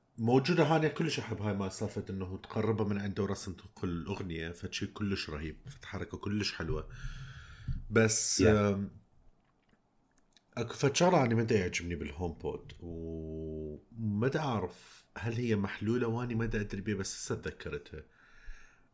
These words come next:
Speaker 2: اللي هي؟
Speaker 1: آه، تكون مثلا قريب، أو أنت بالحمام، أو أنت بالفتشي وكذا. دا تقول مثلا، آه، ما أريد أقول اسمها، تمام؟ اس، أوكي؟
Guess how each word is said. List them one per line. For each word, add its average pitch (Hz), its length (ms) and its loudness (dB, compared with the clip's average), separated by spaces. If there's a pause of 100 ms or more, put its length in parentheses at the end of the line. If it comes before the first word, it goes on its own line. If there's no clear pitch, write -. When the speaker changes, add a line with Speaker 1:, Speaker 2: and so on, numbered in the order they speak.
(120)
Speaker 2:
اللي 95 480 0
هي؟ 95 40 2
Speaker 1:
آه، 92 400 -2 (1800)
تكون 160 300 4
مثلا 123 400 4
قريب، 98 480 2
أو 98 220 -2
أنت 107 140 -4
بالحمام، 85 680 -4
أو 95 180 -2
أنت - 160 -6
بالفتشي - 540 -6
وكذا. 71 360 -8 (640)
دا 113 100 10
تقول 120 300 2
مثلا، 113 640 0 (760)
آه، 90 680 -6
ما 107 160 4
أريد 90 160 2
أقول 76 220 -4
اسمها، 71 420 -8 (380)
تمام؟ 101 320 -4 (800)
اس، - 520 0 (240)
أوكي؟ 101 360 -4